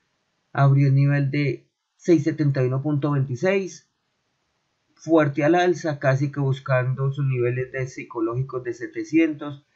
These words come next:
Allí sobre esta resistencia nuevamente, eh, hizo retroceso y cerró en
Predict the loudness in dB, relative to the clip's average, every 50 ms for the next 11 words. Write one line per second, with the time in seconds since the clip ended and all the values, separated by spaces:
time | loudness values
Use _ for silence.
0 | _ _ _ _ -2 -2 0 0 0 -2 -2 -2 0 0 0 -2 -2 -2 -2 -2
1 | 0 -2 -4 -4 -6 -8 -8 _ -4 -4 -4 -4 -4 -6 -6 -4 -4 -4 -2 -2
2 | -2 -2 -4 -4 -6 -6 -6 -6 -6 -6 -8 -14 _ _ -12 -10 -10 -10 -8 -6
3 | -6 -2 -2 -2 -2 -2 -4 -6 -6 -12 -10 -4 -2 0 0 0 -2 -4 -8 -8
4 | -10 _ _ _ _ _ -4 -2 -2 -2 0 -2 -2 -2 -2 0 0 0 0 -2
5 | -8 _ _ -6 -4 -2 -2 -2 -4 -6 -10 -14